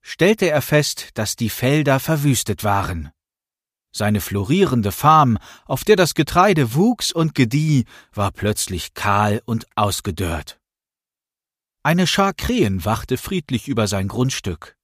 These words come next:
Steve ging überall umher, um die Farm genauer zu untersuchen. Er hoffte, wenigstens eine einzige Karotte oder Kartoffel ernten zu können.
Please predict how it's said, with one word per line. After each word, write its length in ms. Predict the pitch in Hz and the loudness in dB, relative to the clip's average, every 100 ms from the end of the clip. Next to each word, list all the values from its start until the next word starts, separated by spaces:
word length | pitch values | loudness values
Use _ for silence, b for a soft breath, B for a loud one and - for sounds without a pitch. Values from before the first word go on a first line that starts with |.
| _ _ _ _ _ _ _ _ | _ _ _ _ _ _ _ _
Steve 400 | - - 190 165 - | -14 -4 -2 -2 0
ging 240 | 131 139 | 0 0
überall 500 | 170 175 156 127 131 | -2 2 2 4 2
umher, 580 | 139 127 113 135 139 117 B B B | 2 2 2 4 6 4 B B B
um 180 | 139 139 | -4 -2
die 120 | 165 | -4
Farm 360 | - 147 139 | 0 2 2
genauer 420 | 139 160 123 113 110 | 2 2 4 2 0
zu 180 | - | -2
untersuchen. 680 | 127 120 131 143 139 - 82 - _ _ _ _ _ _ _ - | -2 0 2 2 0 -2 -6 -10 _ _ _ _ _ _ _ -4
Er 240 | 120 92 | -4 -2
hoffte, 480 | 113 123 - 110 92 | -2 -4 -4 -6 -2
wenigstens 640 | 110 135 139 - - 127 | -2 0 -2 -6 -6 -6
eine 320 | - 113 117 - | -4 -4 -4 -2
einzige 480 | 113 139 - 135 | -4 -2 -2 -2
Karotte 500 | 117 120 104 123 - | 0 0 2 0 0
oder 200 | 131 123 | -2 0
Kartoffel 520 | 120 131 123 160 - 196 | -2 -4 -2 -2 0 -2
ernten 340 | 120 120 127 | -2 -4 -4
zu 140 | - | -4
können. 340 | 120 127 113 | 0 2 2